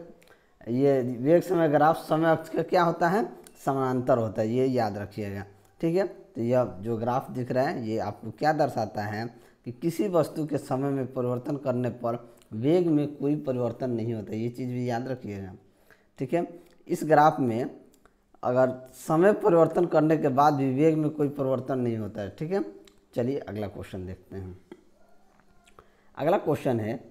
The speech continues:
कि कारों की ब्रेकिंग पैड में डैश के गुण को उपयोग किया जाता है, यानी कार का जो ब्रेकिंग पैड होता है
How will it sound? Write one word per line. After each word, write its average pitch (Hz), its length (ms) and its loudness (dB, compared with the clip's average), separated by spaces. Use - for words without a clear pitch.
कि 156 80 2
कारों 175 360 6
की 156 420 -2
ब्रेकिंग 180 600 4
पैड 156 320 4
में 120 400 -4
डैश 170 380 2
के 160 100 2
गुण 151 220 2
को 143 180 -4
उपयोग 127 420 -6
किया 113 180 -4
जाता 101 280 -8
है, 101 160 -8
यानी 127 260 0
कार 143 300 2
का 156 120 2
जो 139 160 2
ब्रेकिंग 131 460 0
पैड 135 260 2
होता 117 300 -4
है 107 220 -6